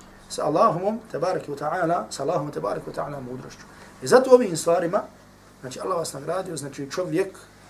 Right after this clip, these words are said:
mora da bude od onih, znači, ko imaju milost, a ta milost podrazumijeva jako volju da se ljudima šta?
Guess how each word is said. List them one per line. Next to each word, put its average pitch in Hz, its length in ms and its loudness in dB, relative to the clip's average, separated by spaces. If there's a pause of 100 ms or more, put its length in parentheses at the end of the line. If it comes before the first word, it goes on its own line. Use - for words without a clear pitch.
(200)
mora 208 360 8
da 180 80 0
bude 165 220 -2
od 156 140 -4
onih, 160 260 -2 (200)
znači, 139 240 -8
ko 156 160 -6
imaju 151 260 -4
milost, 185 520 0
a 131 80 -12
ta 220 220 2
milost 226 520 4 (400)
podrazumijeva 208 880 6 (300)
jako 175 400 4
volju 175 220 2
da 147 100 -4
se 139 120 -6
ljudima 151 360 -4
šta? 190 280 2